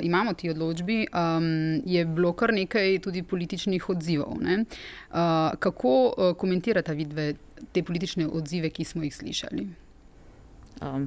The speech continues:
Speaker 1: Kako vidita odziv politike?
Speaker 2: Da se ustavna odločba ne bo s-, eh, spoštovala.
Speaker 1: Recimo, ja.
Speaker 2: Da.
Speaker 1: Ja,
Speaker 2: Ehm,
Speaker 1: namre-, ja.
Speaker 2: mislim, Ustavno sodišče je tisto, ki pove, kaj je,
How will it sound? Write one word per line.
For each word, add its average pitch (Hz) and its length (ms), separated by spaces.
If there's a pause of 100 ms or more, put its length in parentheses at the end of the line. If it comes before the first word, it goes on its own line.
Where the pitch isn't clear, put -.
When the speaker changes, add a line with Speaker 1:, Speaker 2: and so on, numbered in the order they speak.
(120)
Speaker 1:
Kako 202 300
vidita 190 340
odziv 165 280
politike? 170 500 (340)
Speaker 2:
Da 170 180
se 165 200
ustavna 156 540
odločba 147 360
ne 143 100
bo 147 80
s-, - 320
eh, 135 500
spoštovala. 143 600 (420)
Speaker 1:
Recimo, 185 440
ja. 160 180
Speaker 2:
Da. 165 160 (400)
Speaker 1:
Ja, 165 160
Speaker 2:
Ehm, 165 80
Speaker 1:
namre-, 180 500
ja. 185 160 (540)
Speaker 2:
mislim, 147 280
Ustavno 175 300
sodišče 196 440
je 160 100
tisto, 170 260
ki 135 140
pove, 147 240
kaj 165 260
je, 156 80